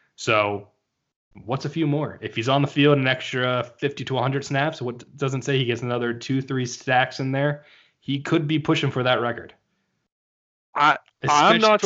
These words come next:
Speaker 1: the
Speaker 2: saying
Speaker 1: end of
Speaker 2: it's
Speaker 1: the game, there's
Speaker 2: impossible.
Speaker 1: blowout, if there's blowouts and he is on the field for some reason in blowouts against backup linemen and things like that, he might get some cheap sack numbers. I mean, but
Speaker 2: Okay.
Speaker 1: I'll take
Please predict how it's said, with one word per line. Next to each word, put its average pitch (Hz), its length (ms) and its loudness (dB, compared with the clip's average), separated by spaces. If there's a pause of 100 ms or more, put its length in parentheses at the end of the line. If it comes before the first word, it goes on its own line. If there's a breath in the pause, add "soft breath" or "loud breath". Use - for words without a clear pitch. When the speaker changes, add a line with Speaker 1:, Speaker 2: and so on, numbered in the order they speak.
Speaker 1:
the 202 40 8
Speaker 2:
saying 190 260 4
Speaker 1:
end 165 100 2
of 160 60 0
Speaker 2:
it's - 0 -
Speaker 1:
the 180 80 8
game, 170 100 -4
there's 151 120 4
Speaker 2:
impossible. 120 340 2
Speaker 1:
blowout, 165 240 2
if - 120 -10
there's 165 280 4
blowouts 151 540 0
and 110 120 -10
he 147 200 -2
is 156 100 2
on 151 120 -2
the 147 60 -2
field 160 320 0
for - 60 -12
some 117 200 -6
reason 107 240 -8
in 127 240 -4
blowouts 127 560 -2 (680)
against 117 520 -4
backup 127 400 -2
linemen 135 580 -4
and 107 140 -16
things 120 180 -10
like 131 80 -12
that, 143 160 -4
he 156 80 -4
might 190 200 0
get 190 160 -4
some 175 260 -4
cheap - 420 -8 (140)
sack 160 420 -8
numbers. 98 460 -6
I 104 80 -16
mean, 117 380 -6
but 120 320 -6 (300)
Speaker 2:
Okay. 170 320 2
Speaker 1:
I'll 175 60 -2
take 160 160 -4